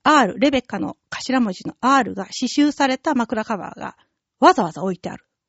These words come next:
とかですね。それから、あのー、レベッカが使ってた、あー、なんか、ガウンとかが置いてあったりとか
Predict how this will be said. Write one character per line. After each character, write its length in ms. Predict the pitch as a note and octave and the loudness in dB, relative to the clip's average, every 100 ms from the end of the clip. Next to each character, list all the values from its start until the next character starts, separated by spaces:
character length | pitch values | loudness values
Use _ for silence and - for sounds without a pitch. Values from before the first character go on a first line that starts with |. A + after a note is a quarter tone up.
| _ | _
と 100 | - | -12
か 100 | F3 | -12
で 80 | - | -10
す 120 | G3 | -10
ね。 180 | F#3 - _ _ _ _ | -10 -12 _ _ _ _
そ 120 | A#3+ | -6
れ 80 | A#3 | -4
か 120 | A#3+ | 0
ら、 240 | A#3 A3 - _ _ - | 2 2 -2 _ _ -4
あ 180 | G#3+ | -2
の 680 | G#3 G3+ G3+ G3+ G3 G3 - - _ _ _ - | -2 -4 -6 -8 -8 -10 -12 -16 _ _ _ -2
ー、 60 | |
レ 100 | A3 | 2
ベ 100 | F#4+ | 4
ッ 80 | D#4+ - | 2 -2
カ 140 | A3+ | -6
が 260 | A3+ A#3+ F#3+ _ _ | -2 -2 -4 _ _
使 200 | - C4+ | -6 -4
っ 100 | C4 | -2
て 140 | B3+ | -4
た、 380 | A#3 G3 D#3+ - _ | -2 -2 -4 -10 _
あ 720 | - F#3 F#3 F#3+ F#3+ G3 G3 | -14 -12 -12 -12 -14 -14 -16
ー、 140 | - - _ - | -16 -20 _ -4
な 100 | G3+ | -4
ん 20 | |
か、 240 | F3 F#3 - _ - | -4 -8 -14 _ -2
ガ 140 | C#4+ | 4
ウ 100 | D4 | 4
ン 40 | G3 | 2
と 120 | G3 | -4
か 100 | - | -10
が 160 | E3 - | -12 -8
置 120 | G#3 A#3 | -4 -2
い 40 | |
て 80 | B3 | -2
あ 40 | |
っ 40 | - | -6
た 100 | F3+ | -10
り 60 | |
と 100 | - | -16
か 120 | - | -20